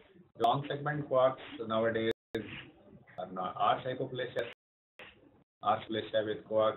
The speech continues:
A S U repair arch as well as the coax. Important indication is associated with coax. You cannot di-,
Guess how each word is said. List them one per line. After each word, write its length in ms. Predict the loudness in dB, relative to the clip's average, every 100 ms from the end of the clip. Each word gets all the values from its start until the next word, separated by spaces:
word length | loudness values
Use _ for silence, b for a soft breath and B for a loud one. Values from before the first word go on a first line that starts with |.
| -2
A 120 | -6
S 60 | -4
U 140 | -6 -6
repair 360 | -2 0 2 4
arch 220 | 2 2
as 300 | -4 -2 -6
well 120 | -2
as 120 | -4 -4
the 60 | -10 -2
coax. 180 | -2 -2 _ _ _ -4 -4 -12 -20 -20 -20 -20 -20 _ -20 -6 -4
Important 400 | 0 2 2 2
indication 840 | -4 -2 -2 _ _ _ -12 -6
is 220 | -4 -4 -6 -20 _ -20 _ -2 -2 _ _ -8 -8 -14 -20 -20 -10
associated 520 | -8 -4 -6 -8 -10
with 220 | -10 -10 -4
coax. 220 | -4 -4 _ _ _ _ _ _ _ _ _ _ -16
You 80 |
cannot 360 | -12 -2 -2 0
di-, 380 | -4 _ _